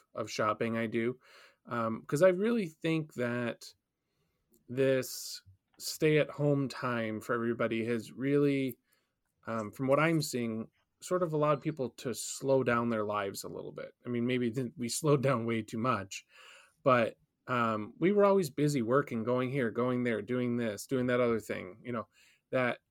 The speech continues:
you didn't get a lot of time to create a balance in life. And so I think that's sort of the habit that I'm working on creating,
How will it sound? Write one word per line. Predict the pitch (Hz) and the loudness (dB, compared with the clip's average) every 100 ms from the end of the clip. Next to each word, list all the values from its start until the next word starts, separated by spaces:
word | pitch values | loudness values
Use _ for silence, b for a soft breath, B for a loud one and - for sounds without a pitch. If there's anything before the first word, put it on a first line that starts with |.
| _ _ - | _ _ -2
you | 156 | 0
didn't | 190 | 2
get | 180 | 4
a | |
lot | 165 165 | 4 2
of | 156 | 0
time | 170 160 147 | -2 -2 0
to | 147 127 113 120 _ _ _ _ _ _ _ | 2 2 0 -4 _ _ _ _ _ _ _
create | - 147 | -2 0
a | 123 | 2
balance | 113 107 117 143 165 | 0 -2 0 -2 -2
in | 185 180 | -2 0
life. | 185 202 - _ _ _ _ _ _ _ 127 | 0 -2 -8 _ _ _ _ _ _ _ -6
And | |
so | 120 | -2
I | 127 | 0
think | 147 120 | 0 0
that's | 123 123 - | 0 0 -4
sort | - 135 123 | -2 0 2
of | 117 | 0
the | 107 | -2
habit | - 120 120 120 110 - - _ _ _ _ _ | -2 -2 0 0 -2 -4 -20 _ _ _ _ _
that | 117 110 101 - _ _ _ _ | -4 -2 -4 -8 _ _ _ _
I'm | 120 123 135 127 120 - _ _ | -6 -4 -4 -4 -8 -20 _ _
working | 120 117 120 135 | -4 -2 -2 -2
on | 131 131 127 | -2 -2 -6
creating, | - 135 135 135 139 143 | -2 0 2 0 -2 -6